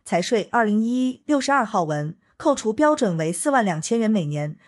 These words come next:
财税二零一八九十八号文，扣除标准为六万元每年。三点二、对特殊行业实行免税政策。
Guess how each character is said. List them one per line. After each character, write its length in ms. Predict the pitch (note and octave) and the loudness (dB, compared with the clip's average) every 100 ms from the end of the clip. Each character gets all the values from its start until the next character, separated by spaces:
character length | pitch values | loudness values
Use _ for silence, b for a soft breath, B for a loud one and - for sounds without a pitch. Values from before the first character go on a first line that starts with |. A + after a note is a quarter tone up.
| b | b
财 160 | F#3 | -2
税 120 | F#3 | 0
二 160 | G#3+ G#3+ | 0 0
零 160 | F#3+ G#3 | 0 0
一 80 | |
八 200 | A#3+ B3+ | 0 0
九 120 | B3+ F#3+ | 0 -4
十 140 | - | -2
八 160 | A3 A3+ | -2 0
号 160 | A3 | 0
文， 320 | D#3+ D3 D3 - b b | 0 -2 -4 -8 b b
扣 160 | - C#4+ | 0 0
除 160 | - F#3 | 2 0
标 200 | C#4+ D4 | 2 2
准 240 | C4 F3+ | 2 0
为 200 | D#3+ D#3+ | -2 -2
六 160 | A#3+ B3+ | 0 2
万 120 | A3 | 0
元 160 | E3 | -2
每 140 | F3 E3 | -2 -4
年。 320 | C#3+ D3 D3+ - _ _ | -4 -6 -8 -12 _ _
三 240 | - D#4+ | -2 0
点 180 | D#4+ A#3+ | 2 0
二、 220 | - A#3+ | 2 0
对 160 | G#3+ G3+ | 2 0
特 180 | F#3+ A3+ | 2 -2
殊 140 | B3 | -2
行 260 | A#3 E3 F3+ | -4 -2 0
业 240 | G3+ D#3 | 0 -2
实 200 | - - | -6 -2
行 180 | A3+ A3 | 0 2
免 180 | G#3 D#3+ | 2 2
税 200 | - G3+ | 0 0
政 180 | G#3 G3 | 2 -2
策。 320 | - E3+ - | 0 -4 -4